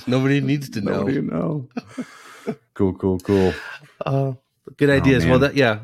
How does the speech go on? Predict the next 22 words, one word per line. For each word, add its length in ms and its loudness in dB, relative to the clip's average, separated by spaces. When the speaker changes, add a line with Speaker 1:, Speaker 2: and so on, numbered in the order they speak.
Speaker 1:
with 280 -6
a 60 -10
little 340 0
hiatus 560 0
here, 240 0
but, 340 -4
uh, 60 0
Speaker 2:
Yeah. 200 2
Speaker 1:
we'll 100 -6
be 60 -14
back 120 2
Speaker 2:
We'll 80 2
get 100 2
Speaker 1:
on 60 2
Speaker 2:
it 60 4
all 120 2
Speaker 1:
it, 40 -10
Speaker 2:
figured 280 -2
Speaker 1:
uh, 100 0
Speaker 2:
out. 100 -6
Speaker 1:
coming 280 -6
up. 160 -6